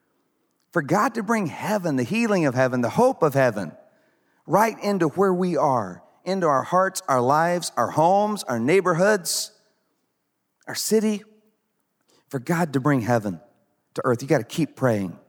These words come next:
In Romans eight twenty-six,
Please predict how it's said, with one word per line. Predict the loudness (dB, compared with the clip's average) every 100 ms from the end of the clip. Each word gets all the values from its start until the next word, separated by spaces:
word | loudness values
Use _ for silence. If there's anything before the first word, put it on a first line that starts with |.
| _ _ _ _ _ _ _ _ _ _
In | -2
Romans | 0 2
eight | 0 0
twenty-six, | -2 -2 -2 0 0 0 -4 -10 -10